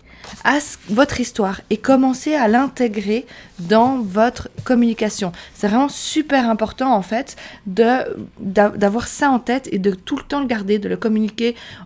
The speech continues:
autant que vous le pouvez.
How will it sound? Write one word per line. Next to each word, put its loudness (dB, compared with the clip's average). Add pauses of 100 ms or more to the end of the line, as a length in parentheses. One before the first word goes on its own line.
(140)
autant 2 (160)
que 0
vous 0 (280)
le 2 (260)
pouvez. -2